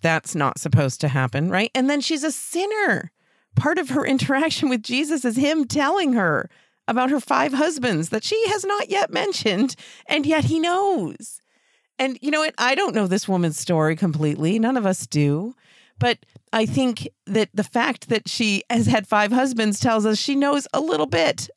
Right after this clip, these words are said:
about the weaknesses and failings of the human experience. She knows a little bit about sin. She knows a little bit about failure. She knows about the, this messed up things in this world. And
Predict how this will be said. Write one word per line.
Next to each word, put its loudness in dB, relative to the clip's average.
about 0
the 0
weaknesses 0
and -2
failings 0
of -2
the 0
human 2
experience. -2
She -2
knows 2
a 0
little 0
bit 2
about 0
sin. 0
She -4
knows 0
a -6
little 0
bit 2
about 0
failure. 0
She -8
knows 0
about 0
the, 0
this -4
messed 0
up -4
things -2
in 0
this -2
world. -2
And 0